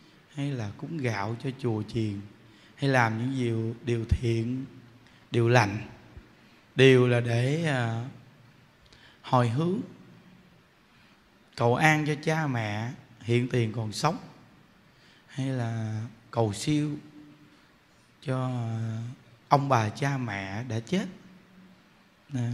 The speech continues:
đều cầu cho được siêu thoát. Trong dịp tháng bảy này đi chùa rất là đông. Nói tóm lại là để khơi dậy cái tâm hiếu của mỗi một con người chúng ta.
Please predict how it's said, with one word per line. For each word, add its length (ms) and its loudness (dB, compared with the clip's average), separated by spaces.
đều 120 0
cầu 300 -2
cho 100 -6
được 200 -6
siêu 200 -8
thoát. 260 -8
Trong 140 0
dịp 180 6
tháng 180 0
bảy 320 0
này 200 -2
đi 220 -2
chùa 220 0
rất 180 -6
là 80 -4
đông. 180 0
Nói 100 0
tóm 280 -2
lại 360 0
là 160 -4
để 280 -4
khơi 300 2
dậy 500 -2
cái 100 -6
tâm 220 -4
hiếu 300 2
của 120 2
mỗi 240 2
một 160 -4
con 180 -6
người 260 -4
chúng 100 -10
ta. 300 -10